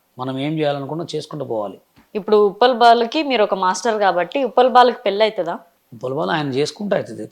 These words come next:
Speaker 1: చేసుకోకపోతే కాదు.
Speaker 2: అంటే ఎవరిని చేసుకుంటారు? అంటే మీకు బాగా
Speaker 1: ఎవరిని
Speaker 2: తెలుసు
Speaker 1: చేసుకో-,
Speaker 2: కదా ఆయన గురించి.
Speaker 1: అమ్మాయినే చేసుకుంటాడు.
Speaker 2: అమ్మాయినే.
Speaker 1: ఉమ్.
Speaker 2: వైజాగ్ సత్య.
Speaker 1: ఓకే.
Speaker 2: ఆయన మ్యారీడా, అన్మ్యారీడా?
Speaker 1: అన్మ్యారీడే.
Speaker 2: అన్మ్యారీడ్. తను మ్యారేజ్ చేసుకోవడానికా?
Speaker 1: చేసుకోవడంట అడిగిన నేను, "మ్యారేజ్ లైఫ్ నాకు ఇష్టం లేదు మాస్టర్" అన్నాడు.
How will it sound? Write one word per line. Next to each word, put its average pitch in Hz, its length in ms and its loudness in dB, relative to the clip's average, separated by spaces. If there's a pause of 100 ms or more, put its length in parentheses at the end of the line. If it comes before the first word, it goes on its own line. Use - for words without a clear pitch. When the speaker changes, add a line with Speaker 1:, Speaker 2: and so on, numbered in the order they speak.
Speaker 1:
చేసుకోకపోతే 156 420 -6
కాదు. - 380 -10
Speaker 2:
అంటే 220 180 -2
ఎవరిని 226 340 -4
చేసుకుంటారు? 202 460 -8
అంటే 208 160 0
మీకు 233 240 0
బాగా 214 180 10
Speaker 1:
ఎవరిని 294 200 8
Speaker 2:
తెలుసు 240 180 4
Speaker 1:
చేసుకో-, 208 140 -2
Speaker 2:
కదా 202 100 0
ఆయన 185 260 -2
గురించి. 175 280 -10
Speaker 1:
అమ్మాయినే 208 320 -2
చేసుకుంటాడు. 127 500 -6 (180)
Speaker 2:
అమ్మాయినే. 214 380 -6 (140)
Speaker 1:
ఉమ్. 110 260 -12 (280)
Speaker 2:
వైజాగ్ 208 300 4
సత్య. 170 400 -4 (180)
Speaker 1:
ఓకే. - 240 -10 (280)
Speaker 2:
ఆయన 233 140 -2
మ్యారీడా, 240 520 2
అన్మ్యారీడా? 226 500 -2 (180)
Speaker 1:
అన్మ్యారీడే. 135 440 -14 (360)
Speaker 2:
అన్మ్యారీడ్. 202 400 -6 (280)
తను 220 120 4
మ్యారేజ్ 208 320 0
చేసుకోవడానికా? 220 520 -10 (100)
Speaker 1:
చేసుకోవడంట 139 500 -4 (400)
అడిగిన 113 300 -8
నేను, 90 160 -18 (440)
"మ్యారేజ్ 143 300 -4
లైఫ్ 143 220 -6
నాకు 139 180 -14
ఇష్టం 131 260 -14
లేదు 123 160 -14
మాస్టర్" 117 320 -14
అన్నాడు. 104 180 -20